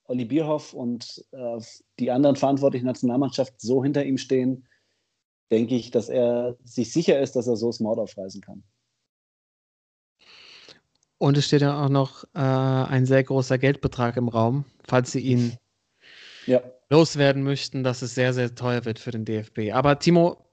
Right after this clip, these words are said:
Speaker 2: dazu noch mal anschließend, das Thema Bierhoff hast du jetzt gerade noch aufgebracht.
Speaker 1: Ich wollte mich, ich wollte grad drauf, äh,
Speaker 2: Du bist
Speaker 1: kommen,
Speaker 2: ja
Speaker 1: weil
Speaker 2: gerade
Speaker 1: das
Speaker 2: der Mann vor dem Fernseher. Du guckst ja gerade alles weg, live
Speaker 1: Ja.
Speaker 2: aus der, aus der Quarantäne.
Speaker 1: Ja.
Speaker 2: Ähm,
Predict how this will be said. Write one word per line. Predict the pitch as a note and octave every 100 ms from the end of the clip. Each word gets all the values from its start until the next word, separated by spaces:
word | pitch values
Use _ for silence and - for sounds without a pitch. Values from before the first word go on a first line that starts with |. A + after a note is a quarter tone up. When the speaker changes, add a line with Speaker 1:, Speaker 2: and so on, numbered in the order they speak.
| _
Speaker 2:
dazu | C#3+ D3+ F3+
noch | D#3+
mal | D3
anschließend, | E3+ - E3+ E3+ E3+ E3+ _
das | D3+ -
Thema | D3+ D3+
Bierhoff | C#3 D#3+ E3 -
hast | C#3+
du | D3+
jetzt | -
gerade | C#3 C#3+
noch | B2
aufgebracht. | B2+ - - A2+ A2+ - - _
Speaker 1:
Ich | C3+ -
wollte | B2+ D3 - C3+
mich, | C#3 -
ich | -
wollte | D3 D#3
grad | D3+ -
drauf, | C3+ -
äh, | C#3+ B2+ A#2+
Speaker 2:
Du | F3
bist | G#3+ F#3+
Speaker 1:
kommen, | B2+
Speaker 2:
ja |
Speaker 1:
weil | E3+
Speaker 2:
gerade | D#3
Speaker 1:
das | E3+
Speaker 2:
der | D#3
Mann | C#3+ D3+ F#3 F3+
vor | - D#3+ F3
dem | F3+
Fernseher. | - D3+ E3+ E3+ F3+
Du | E3+ D#3+
guckst | - F3 -
ja | D#3
gerade | C#3+ C#3 C3
alles | D3 F3 -
weg, | D#3 - - -
live | - C3 D#3+
Speaker 1:
Ja. | -
Speaker 2:
aus | D3+ -
der, | C#3+ C3+ C3+ -
aus | C#3+ -
der | - C3 B2+ B2+ C3
Quarantäne. | C#3+ D3+ D#3 C#3+ C#3 D#3 G3 _ _ _ _
Speaker 1:
Ja. | B2 B2+ -
Speaker 2:
Ähm, | C3+ C3+ C3 C3 C3 C3